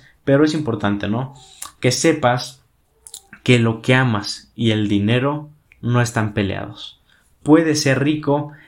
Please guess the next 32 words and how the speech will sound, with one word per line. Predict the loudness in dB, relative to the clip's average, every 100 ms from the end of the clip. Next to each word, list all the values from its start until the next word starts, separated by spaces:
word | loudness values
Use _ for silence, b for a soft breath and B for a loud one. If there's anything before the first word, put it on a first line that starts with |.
| B
y | 2 4
hacer | 4 2 2 2 2
arte | 0 0 -4 -2 -4 -4 B -2
y | -2
puedes | 2 2 2
ser | 2 0
rico | 0 -2 -2 -4 -4 -4
y | -2
hacer | 0 0
música | 2 2 0 -4 -2
al | -2
mismo | -2 -2 -4
tiempo. | -2 -2 -2 -2 -4 -4 B B -4
No | 0
está | 0 0 0
para | 2 2
nada | 0 0 0
peleado, | 2 2 2 -2 -6 B
siempre | -4 -2 0 2
y | 2
cuando | 2 0 -2
te | -2
esfuerces | -4 2 2 2 0
para | 0 0
lograrlo | 0 2 0 -2 -6 -4
y | 0
lo | 4
hagas | 2 2 0
de | 0
una | 2
manera | 0 0 0 0
inteligente. | 0 -2 -4 -6 -10 -10 -14 -16